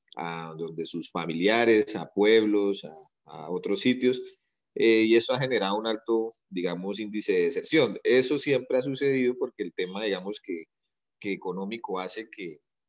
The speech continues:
que haya ciertas dificultades para que el chico pueda continuar. Igualmente, eh, el tema, eh, como decía yo, mental, porque pues realmente hay muchas,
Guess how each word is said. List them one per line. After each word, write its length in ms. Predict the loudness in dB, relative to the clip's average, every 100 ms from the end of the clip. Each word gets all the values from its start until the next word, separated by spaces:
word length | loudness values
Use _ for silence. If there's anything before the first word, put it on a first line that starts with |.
| _ _
que 580 | -4 -2 -2 -4 -8 -12 -20 _ -14
haya 340 | -4 -2 -2
ciertas 440 | -2 -2 0 0 -2
dificultades 760 | -2 -4 -8 -8 -6 -4 -4
para 300 | -4 -6 -6
que 80 | -8
el 80 | -12
chico 320 | -12 -10 -8
pueda 280 | -6 -6 -8
continuar. 540 | -14 -16 -10 -6 -6 -8 _ _ _ -2
Igualmente, 760 | 2 2 4 2 4 4 6
eh, 440 | 4 6 6 6 2
el 180 | -2 -2
tema, 720 | -4 -4 -4 -2 -4 -6 -10 _ -18
eh, 160 | -16 -16
como 240 | -12 -10
decía 240 | -8 -4 -2
yo, 180 | 0 0
mental, 540 | -2 -2 0 0 -2 _ _ _ _ _ _ _
porque 340 | 2 4 0
pues 200 | 2 2 2
realmente 840 | 0 0 0 0 2 0 0 -4 -16 _ -4
hay 440 | -2 2 4 4 0
muchas, 340 | -4 -6